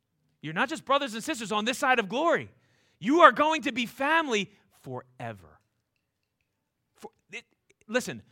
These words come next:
this is a sturdy love. A family that's built to last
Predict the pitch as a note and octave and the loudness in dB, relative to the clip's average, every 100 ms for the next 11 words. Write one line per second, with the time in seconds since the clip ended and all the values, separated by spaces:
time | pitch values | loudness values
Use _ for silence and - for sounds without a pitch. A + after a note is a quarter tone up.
0 | _ - C3+ A#3+ - F#3 D3 - B2+ G#2+ | _ -14 -8 -8 -4 -6 -8 -12 -12 -12
1 | - - - C3 B2 A#2 G2 F2 E2 D2+ | -18 -20 -18 -16 -14 -14 -18 -18 -20 -20
2 | _ _ _ _ _ _ _ _ _ _ | _ _ _ _ _ _ _ _ _ _
3 | _ _ _ C#3 A#2+ - - E3+ F3+ F#3+ | _ _ _ -16 -16 -20 -12 -6 -4 -4
4 | F#3 F#3 C#3+ A#2+ G2+ _ C#3+ C#3 - - | -6 -8 -10 -14 -20 _ -10 -10 -12 -20
5 | A#2+ G2 G2 G#2+ A#2 E2 - - _ | -20 -20 -16 -12 -10 -12 -20 -20 _